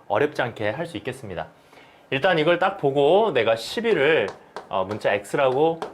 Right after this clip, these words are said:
놓을 생각이에요. 여러분들이 원한다면 십이를 X로 놔도 되고 십삼, 십사를 X로 놔도 아무 상관없습니다.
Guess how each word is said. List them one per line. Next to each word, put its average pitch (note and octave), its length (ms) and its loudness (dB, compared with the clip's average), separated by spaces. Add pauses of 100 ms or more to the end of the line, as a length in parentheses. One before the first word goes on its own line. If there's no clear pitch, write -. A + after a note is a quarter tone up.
(140)
놓을 G2 180 -4
생각이에요. G2 540 -6 (840)
여러분들이 G3 440 2
원한다면 D3 720 2 (160)
십이를 F#3 720 0
X로 B2+ 300 -2
놔도 A#2 220 0
되고 C3+ 380 -6 (200)
십삼, G#3 500 -2
십사를 G#3 460 0
X로 C3+ 260 -2
놔도 A2 300 0
아무 A#2+ 240 -2
상관없습니다. D3 800 -2